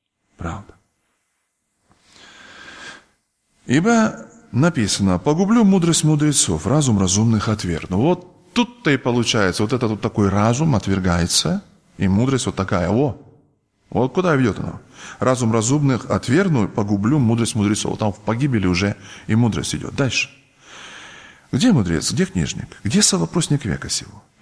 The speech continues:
Не обратил ли Бог мудрость мира сего в безумие? Ибо когда мир своей мудростью не познал Бога в премудрости Божией, это место Писания можно читать для внешних.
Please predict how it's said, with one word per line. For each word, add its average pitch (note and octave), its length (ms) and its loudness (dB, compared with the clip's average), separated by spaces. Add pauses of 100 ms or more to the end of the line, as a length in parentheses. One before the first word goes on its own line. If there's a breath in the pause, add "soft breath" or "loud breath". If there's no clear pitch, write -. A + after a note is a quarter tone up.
(260 loud breath)
Не A2+ 160 2
обратил E3 320 0
ли F3 120 2
Бог C#3 260 0
мудрость C3 420 0
мира A#2+ 240 2
сего A2 300 0
в G#2+ 60 -2
безумие? F#2 380 -4 (640 loud breath)
Ибо G#2+ 220 0
когда C3 240 2
мир C#3 240 4
своей A#2 300 2
мудростью A2+ 540 2
не G#2+ 100 2
познал G#2 380 0
Бога G#2 280 0
в F#2 100 -2
премудрости G2 580 0
Божией, A2+ 540 -4 (1120 loud breath)
это B2+ 160 2
место E3+ 260 0
Писания E3+ 400 2
можно D3 220 2
читать C#3+ 220 0
для C#3 120 0
внешних. - 560 -4